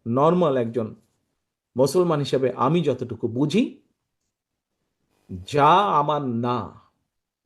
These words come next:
আমি যদি তা দেবার কথা বলি, অর্থাৎ যার যেটি আমার না সেটির কমিটমেন্ট যদি করি, তাহলে আমি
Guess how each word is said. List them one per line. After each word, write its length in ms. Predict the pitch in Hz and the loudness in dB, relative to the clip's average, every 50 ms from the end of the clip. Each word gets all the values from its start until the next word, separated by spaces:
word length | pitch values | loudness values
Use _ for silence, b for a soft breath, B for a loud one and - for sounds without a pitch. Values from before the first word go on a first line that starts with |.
| _ _ _ _ _ _ _ _ _ _ _ - | _ _ _ _ _ _ _ _ _ _ _ -4
আমি 260 | 98 120 143 175 202 196 - 180 | -2 0 2 2 0 2 4 2
যদি 240 | 165 151 139 127 120 113 113 - _ _ _ _ _ _ _ _ _ _ - _ _ _ | 2 4 2 0 0 -2 -4 -10 _ _ _ _ _ _ _ _ _ _ -20 _ _ _
তা 140 | 147 143 175 202 220 185 | 2 4 6 6 6 6
দেবার 280 | 175 180 170 156 147 135 - - | 4 4 6 4 2 2 0 -4
কথা 220 | 131 113 - 120 113 101 98 | -6 -6 -6 -8 -8 -6 -2
বলি, 240 | 117 131 147 151 104 82 90 - _ _ _ _ _ _ _ _ _ _ _ _ _ _ _ _ _ _ _ _ _ _ _ _ _ _ _ _ _ | -2 0 0 -2 -6 -8 -12 -18 _ _ _ _ _ _ _ _ _ _ _ _ _ _ _ _ _ _ _ _ _ _ _ _ _ _ _ _ _
অর্থাৎ 440 | - 131 127 - - - 202 208 196 208 - - _ _ _ _ _ _ _ _ _ _ _ - | -2 -2 -2 -2 0 2 4 4 4 2 -4 -16 _ _ _ _ _ _ _ _ _ _ _ -12
যার 420 | 110 104 123 147 151 160 180 196 202 196 - _ _ _ _ _ _ - 107 104 | -4 0 2 4 6 6 4 2 0 -4 -12 _ _ _ _ _ _ -20 -12 -2
যেটি 240 | - 165 170 - 233 226 214 180 | -2 -2 0 2 0 2 2 2
আমার 180 | 175 180 180 175 170 156 151 160 | 2 2 0 0 -2 -2 0 0
না 100 | 165 170 147 78 - - _ _ _ _ _ _ _ _ _ _ _ _ _ | 0 0 0 -4 -8 -16 _ _ _ _ _ _ _ _ _ _ _ _ _
সেটির 360 | - - 170 170 196 202 190 180 - - | -4 -4 -2 -2 -2 -2 -4 -4 -2 -2
কমিটমেন্ট 480 | 151 156 196 220 220 190 190 180 165 151 135 | 0 0 0 -2 -2 -4 -6 -4 -4 0 0
যদি 160 | 143 131 139 131 131 160 | 0 0 0 -4 0 0
করি, 140 | 151 175 202 - | 0 0 0 0
তাহলে 180 | 180 165 170 185 175 170 | -4 -4 -2 -2 -4 -4
আমি 100 | 180 | -4